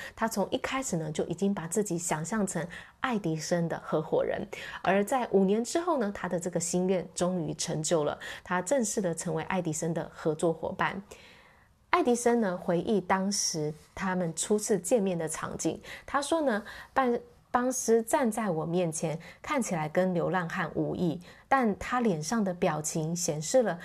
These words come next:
他已下定决心要得到这个机会。这些年来，我从工作中学到一个经验：当一个人拥有热切的渴望，为了赢得胜利，甚至愿意破釜沉舟，这个人铁定会成功。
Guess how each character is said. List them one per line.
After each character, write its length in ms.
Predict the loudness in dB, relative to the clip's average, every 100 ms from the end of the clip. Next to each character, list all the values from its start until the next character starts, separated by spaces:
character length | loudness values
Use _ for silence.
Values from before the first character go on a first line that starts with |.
| -14 -6
他 160 | 0
已 120 | 0 0
下 300 | 2 2 2
定 220 | 0 0
决 180 | 0 -2
心 280 | 0 -2 -2 -6
要 140 | -2 0
得 180 | 2 0
到 180 | 0
这 140 | -2 -2
个 120 | -2
机 240 | -2 -2
会。 280 | 0 0 -2 -6 -20 -20 -20 -2
这 120 | 0
些 160 | 2
年 240 | 2 2 2
来， 220 | 0 -2
我 100 | -2
从 220 | -2 -2 0
工 200 | 0 2
作 160 | 0
中 200 | 0 0
学 220 | 0 -2
到 160 | -2 -2
一 60 | -2
个 120 | -4
经 280 | -2 -2 0
验： 180 | -2 -4 -14 -8
当 280 | 0 2 2 -2
一 100 | -4
个 200 | 2 4
人 280 | 4 0 0
拥 220 | 0 2
有 200 | 2 0 0
热 260 | 2 2
切 240 | 0 0 0
的 100 | -2
渴 240 | -4 -4
望， 280 | 0 0 -2 -8 -20 -20 _ _
为 180 | 6 6
了 140 | 4 2
赢 160 | 2
得 180 | 4 2
胜 320 | 2 2 4
利， 100 | 2
甚 240 | 0 0 0
至 200 | 2 2
愿 200 | 4 2
意 280 | 2 -2 -4 -6
破 240 | 2 2
釜 220 | 2 -2
沉 340 | -2 -4 -2 0
舟， 260 | 2 2 -2 -14 -4
这 120 | 0
个 100 | 4
人 220 | 2 2
铁 240 | -2 -2 -2
定 300 | 2 2 2
会 200 | 0 -2
成 280 | -2 -6 -4
功。 300 | -2 -2